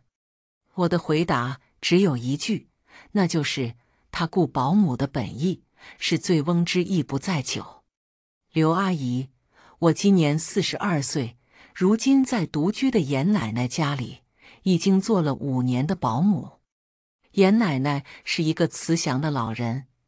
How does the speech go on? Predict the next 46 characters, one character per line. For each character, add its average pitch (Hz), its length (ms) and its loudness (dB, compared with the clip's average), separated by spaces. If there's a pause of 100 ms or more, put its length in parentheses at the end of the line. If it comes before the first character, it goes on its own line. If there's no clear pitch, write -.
(280)
我 165 140 0
在 160 160 -2
她 160 180 -4
家 175 240 -2
里 139 160 -4
生 156 320 -2
活 131 160 -4
得 127 100 -2
非 170 240 -2
常 135 260 -4
愉 123 140 -6
快。 - 380 -8 (760)
严 202 260 4
奶 185 180 2
奶 156 140 0
的 165 100 0
身 170 240 0
体 147 160 -4
很 131 320 -4
好， 123 400 -8 (340)
虽 - 200 2
然 143 200 2
她 165 160 -4
今 175 240 2
年 151 240 2
已 127 140 -6
经 143 240 -4
七 - 260 -2
十 143 200 -4
岁 131 280 -2
了， - 220 -10 (400)
却 - 180 0
依 214 200 2
然 156 360 0 (280)
耳 147 200 0
聪 214 240 0
目 214 220 4
明， 127 400 -2 (420)
记 247 300 2
忆 214 140 4
力 190 240 2
比 190 240 0
我 208 160 0
还 123 240 -8
要 180 180 -2
好。 - 460 -8